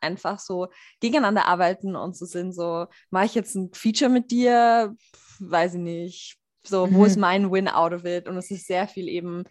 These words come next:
Speaker 1: nicht auf dieses, wir supporten einander und wachsen dadurch, sondern es ist immer so ein,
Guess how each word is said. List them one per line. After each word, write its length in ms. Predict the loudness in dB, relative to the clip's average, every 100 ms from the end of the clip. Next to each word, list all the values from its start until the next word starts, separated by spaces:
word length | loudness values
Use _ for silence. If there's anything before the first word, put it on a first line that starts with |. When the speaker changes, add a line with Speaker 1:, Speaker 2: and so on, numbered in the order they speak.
| -20 _
Speaker 1:
nicht 180 | -4 -4
auf 80 | -4
dieses, 280 | -4 -4 -6
wir 60 |
supporten 500 | -8 -4 0 0 -2
einander 640 | -6 -6 -4 -4 -2 -2 -2
und 140 | -2
wachsen 360 | -4 -6 -12 -6
dadurch, 380 | 0 0 0 -6
sondern 220 | -8 -10
es 80 | -10
ist 60 | -10
immer 160 | -8
so 80 | -6
ein, 160 | -8